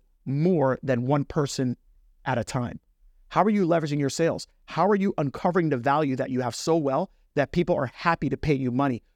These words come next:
But I'm not talking about a person. I'm talking about people. And how are you leveraging your customers?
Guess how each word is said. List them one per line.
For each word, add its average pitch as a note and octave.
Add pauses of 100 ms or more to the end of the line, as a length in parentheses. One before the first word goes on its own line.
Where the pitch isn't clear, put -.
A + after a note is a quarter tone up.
(120)
But -
I'm D#3
not F3
talking E3+
about C#3
a A#2
person. -
I'm A#2+
talking C3
about -
people. - (600)
And C#3+
how E3+
are G#3
you F3+
leveraging C#3+
your A#2+
customers? -